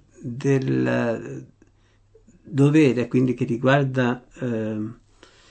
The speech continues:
eh, la, la morale, no? Quindi fra le diverse azioni che la nostra volontà,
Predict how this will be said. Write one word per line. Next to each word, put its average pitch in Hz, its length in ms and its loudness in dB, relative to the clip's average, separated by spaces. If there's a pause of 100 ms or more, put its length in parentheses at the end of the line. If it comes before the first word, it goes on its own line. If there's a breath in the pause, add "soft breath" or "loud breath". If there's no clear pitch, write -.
(360 soft breath)
eh, 123 200 -8
la, 117 480 -8 (440)
la 135 120 2
morale, 135 480 4
no? 156 320 2
Quindi 131 240 2
fra 123 220 -2
le 123 120 4
diverse 151 520 0
azioni 143 640 2
che 120 100 -6
la 117 80 -4
nostra 135 500 -2
volontà, 127 1000 0